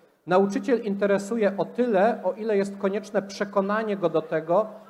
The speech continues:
że ekonomii, o ekonomii, o finansach być może też o przedsiębiorczości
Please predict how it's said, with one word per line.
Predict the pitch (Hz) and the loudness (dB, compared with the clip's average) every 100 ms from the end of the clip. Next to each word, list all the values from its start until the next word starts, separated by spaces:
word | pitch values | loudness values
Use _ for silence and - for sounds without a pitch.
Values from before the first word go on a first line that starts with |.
| - | -12
że | 135 190 196 | -2 -2 -2
ekonomii, | 196 202 180 202 220 208 180 | -2 0 2 0 0 -2 -2
o | 196 208 | 6 6
ekonomii, | 202 202 185 175 147 135 120 | 6 2 -2 0 -2 -4 0
o | 190 | 2
finansach | 202 202 180 165 156 - 123 - - - | 2 -4 -2 -2 -4 -6 -6 -8 -20 -4
być | 156 196 | -2 -2
może | 208 233 220 | 0 2 0
też | 202 196 | -4 -4
o | 180 | -4
przedsiębiorczości | - - - 160 156 147 160 156 - - 233 | -8 -12 -6 -2 -2 -2 -2 -2 -4 -8 -10